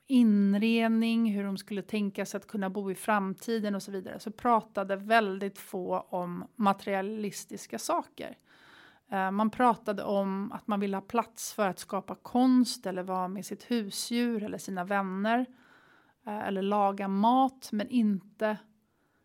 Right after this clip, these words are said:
att man behövde så mycket för att göra de här sakerna.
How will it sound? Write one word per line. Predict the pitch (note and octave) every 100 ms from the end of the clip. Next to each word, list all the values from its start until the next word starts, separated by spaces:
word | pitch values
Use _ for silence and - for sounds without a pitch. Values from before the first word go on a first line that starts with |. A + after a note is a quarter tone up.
| _ -
att | A3
man | A3+ A3
behövde | A3 G#3 D4 C4+ G#3+ F#3+
så | -
mycket | G3 G3 - F#3+
för | -
att | F#3+
göra | A3 B3 A3 B3 C#4+
de | F#3
här | F3
sakerna. | - - - - -